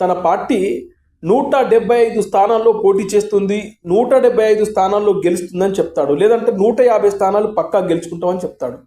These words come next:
మిస్‌ఫైర్ అవుతుంది, పదకొండు స్థానాలకు పరిమితం అయిపోతాడు. అంత మాత్రాన ఆ రాజకీయ నాయకుడి ఇంటి దగ్గరికి వెళ్ళిపోయి నువ్వు ఏదైతే నూట యాభై స్థానాలు గెలుచుకుంటావని చెప్పావు కదా, పదకొండు స్థానాలకే,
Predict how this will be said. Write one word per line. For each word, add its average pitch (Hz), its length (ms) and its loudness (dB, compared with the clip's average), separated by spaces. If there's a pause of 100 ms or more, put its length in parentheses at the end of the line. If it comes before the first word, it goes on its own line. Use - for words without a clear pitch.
(420)
మిస్‌ఫైర్ 226 380 2
అవుతుంది, 175 380 0
పదకొండు 226 360 2
స్థానాలకు 202 420 0
పరిమితం 175 360 0
అయిపోతాడు. 151 600 -4
అంత 190 160 -2
మాత్రాన 226 680 0 (380)
ఆ 180 300 0
రాజకీయ 247 540 0
నాయకుడి 220 400 0
ఇంటి 196 200 -2
దగ్గరికి 202 460 0
వెళ్ళిపోయి 185 680 -2 (460)
నువ్వు 208 680 0
ఏదైతే 208 720 2
నూట 220 380 0
యాభై 208 520 4
స్థానాలు 196 380 0
గెలుచుకుంటావని 180 680 0
చెప్పావు 180 420 0
కదా, 175 180 2
పదకొండు 165 420 0
స్థానాలకే, 185 680 0